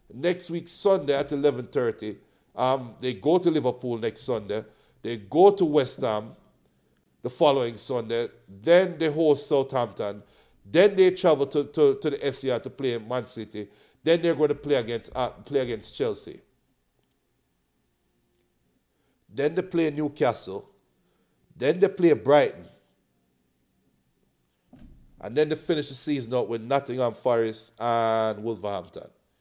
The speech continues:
Backside. Hold on. Hold on, people. Hold on, hold on, hold on, hold on, hold on. Hold on. So I just gave you the f-, remaining result, the remaining fixtures for, um, Arsenal. For Man City, their, their, their remaining fixtures,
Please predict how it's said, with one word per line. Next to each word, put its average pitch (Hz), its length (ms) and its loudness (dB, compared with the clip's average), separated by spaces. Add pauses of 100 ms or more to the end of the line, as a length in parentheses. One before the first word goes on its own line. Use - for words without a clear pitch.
(800)
Backside. 127 760 0 (240)
Hold 165 200 4
on. 135 280 4
Hold 196 200 8
on, 214 200 12
people. 160 260 0
Hold 190 160 4
on, 156 160 6
hold 180 140 2
on, 151 160 6
hold 180 160 2
on, 165 120 6
hold 185 200 0
on, 170 240 4
hold 202 220 4
on. 208 280 8 (840)
Hold 185 220 2
on. 143 280 4
So 143 140 -2
I 147 60 4 (180)
just 196 360 2
gave 185 260 2
you 170 380 -2 (160)
the 151 80 -4
f-, - 60 -8 (100)
remaining 147 460 -4
result, 127 440 -2
the 131 80 -4
remaining 143 380 -4
fixtures 127 400 -8
for, 120 220 -4
um, 120 280 0
Arsenal. 98 500 -8 (640)
For 127 140 -2
Man 190 300 4
City, 185 320 -2
their, 175 240 2
their, 175 300 2
their 175 260 0
remaining 175 380 0
fixtures, 151 720 0